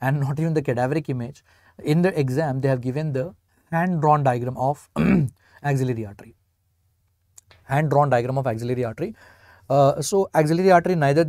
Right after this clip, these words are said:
neither this, you know, textbook diagram was given, nor the cadaveric image was given. It was a, actually a hand-drawn diagram which was given, like, last year, sir. So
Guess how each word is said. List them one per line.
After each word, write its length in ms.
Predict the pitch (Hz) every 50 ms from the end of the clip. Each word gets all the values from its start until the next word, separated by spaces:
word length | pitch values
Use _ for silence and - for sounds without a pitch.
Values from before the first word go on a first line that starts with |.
| 147
neither 380 | 151 143 131 127 131 147 160 175
this, 320 | 160 160 170 160 - -
you 100 | 151 147
know, 160 | 160 185 170 143
textbook 400 | 143 135 117 - - 151 151 143
diagram 280 | 147 143 143 151 151
was 180 | 151 156 151 143
given, 340 | 147 151 151 180 185 185 - _
nor 280 | - 127 127 127 135 143
the 100 | 143 147
cadaveric 420 | - 117 110 110 110 123 131 131
image 220 | 143 135 139 135 135
was 180 | 139 139 127
given. 240 | 131 131 135 151 160
It 100 | 131 131
was 160 | 139 143 139
a, 100 | 151 127 - - -
actually 300 | 143 135 - - 160 170
a 60 | 170
hand-drawn 500 | 147 143 135 143 156 156 160 160 160 156
diagram 320 | 143 131 117 113 117 131 139 - - _ _ _ _ _ _ _
which 340 | - 117 113 113 147 165 165
was 220 | 156 151 151 139
given, 320 | 120 123 117 113 113 123 - _ _ _ _ _
like, 180 | - 127 120 -
last 420 | - 127 127 127 117 113 - - -
year, 140 | 107 104 107
sir. 140 | - - - _ _ _ _ _ _ _ _ _ _ _ _ _ _ _ _ -
So 200 | 127 120 117 113